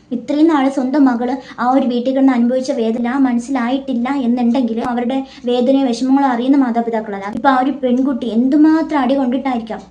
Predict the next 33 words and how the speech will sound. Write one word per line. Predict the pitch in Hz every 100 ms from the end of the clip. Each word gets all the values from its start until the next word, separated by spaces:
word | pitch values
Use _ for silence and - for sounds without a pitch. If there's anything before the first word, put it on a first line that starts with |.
| 269
ഏ, | 294 - -
നമുക്ക് | 220 247 269 320
നിസ്സാര | 262 285 294
ഒരു | 311
പ്ലേറ്റ് | 320 269 247 -
വന്ന് | 320 311 294
ദേഹത്ത് | 269 277
വന്ന് | 302 294
വീഴുമ്പോഴും | 269 254 269 277 285
നമുക്ക് | 269 285
ത-, | - 233 - -
സഹിക്കാൻ | 233 233 302
പറ്റുന്നില്ല. | 254 240 220 202 - -
അപ്പൊ | -
ഈ | 277 285
തലയ്ക്കൊക്കെ | 269 247 302 302
ഇട്ട് | 302
അടിക്കണം | 277 254 269
എന്നൊക്കെ | 302 302
പറയുമ്പോഴത്തേക്ക് | 311 277 277 277 302
എങ്ങനെ | 269 262 370
ഇരിക്കുന്നുണ്ട്? | 320 269 294 247
ഇനി | 233 269
ലാസ്റ്റ് | 247 233 269 -
വന്നിട്ട് | 277 226 - -
"അവളിങ്ങനെ | 247 262 269 262
പറയുന്നു, | 269 233 247 240
ഇവളിങ്ങനെ | 233 277 285 254
പറയുന്നു" | 247 214 240
എന്ന് | 190 262
പറഞ്ഞിട്ട് | 285 269 269
കാര്യമില്ല. | 208 202 220
കാരണം | 269